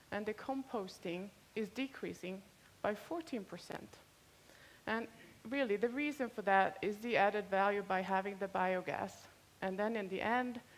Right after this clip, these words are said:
if the digestate is certified by S P C R hundred and twenty, which states the metal content and that it's, uh, hygienized and so forth, then you can have it as a fertilizer as well. It's quite interesting figures.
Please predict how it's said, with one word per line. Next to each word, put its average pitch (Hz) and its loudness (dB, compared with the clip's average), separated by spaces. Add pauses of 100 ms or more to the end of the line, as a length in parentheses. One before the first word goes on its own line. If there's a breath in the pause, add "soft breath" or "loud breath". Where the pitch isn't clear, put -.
(160 loud breath)
if - -4
the 202 -2
digestate 196 -2
is 185 -4
certified 202 0 (360 loud breath)
by 175 4
S 202 -2
P 202 -4
C 202 -4
R 190 4
hundred 196 -4
and 175 -8
twenty, 190 -2 (320 loud breath)
which 190 -6
states 185 2 (440 loud breath)
the 160 -4
metal 190 0
content 190 0
and 185 0
that 180 0
it's, - -6
uh, 180 4
hygienized 196 2
and 185 -6
so 185 0
forth, 190 0 (600 loud breath)
then 208 2
you 214 -4
can 220 -2
have 220 2
it 202 0
as 208 2
a 233 -2
fertilizer 190 0
as 170 -6
well. 180 0 (600 loud breath)
It's - -20
quite 294 0
interesting 247 -4
figures. 190 -8